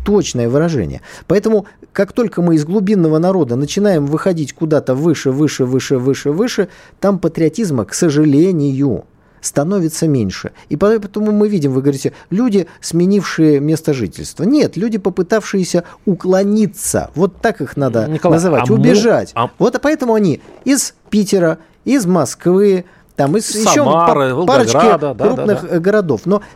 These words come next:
Speaker 1: тоже нельзя сказать, что жители к-, больших городов там не патриоты. Это очень небольшой процент. Но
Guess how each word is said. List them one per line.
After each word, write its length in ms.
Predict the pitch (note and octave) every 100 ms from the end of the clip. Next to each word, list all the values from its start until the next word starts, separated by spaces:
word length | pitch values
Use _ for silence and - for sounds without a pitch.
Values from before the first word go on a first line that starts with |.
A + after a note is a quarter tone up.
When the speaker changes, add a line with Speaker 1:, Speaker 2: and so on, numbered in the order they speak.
| - -
Speaker 1:
тоже 240 | A#3+ E3+
нельзя 280 | D#3 D#3 G3+
сказать, 300 | - F3+ D#3
что 120 | -
жители 460 | A#2 D#3 G#3+ C#3+ A#2+
к-, 120 | - _
больших 460 | - C3+ D3+ E3 A2+
городов 540 | A2 C3 F3 C#4+ C#4 - - - -
там 240 | C#3+ B2
не 140 | C#3+ G#3+
патриоты. 600 | F#3 E3 F#3 D3 F#2+ - - _ -
Это 220 | A3 G#3+
очень 580 | - - A3 A3+ E3 D3
небольшой 520 | E3 E3+ F3 E3+ - E3
процент. 600 | - E3 - B2 D#2+ -
Но 320 | B2 E3 G3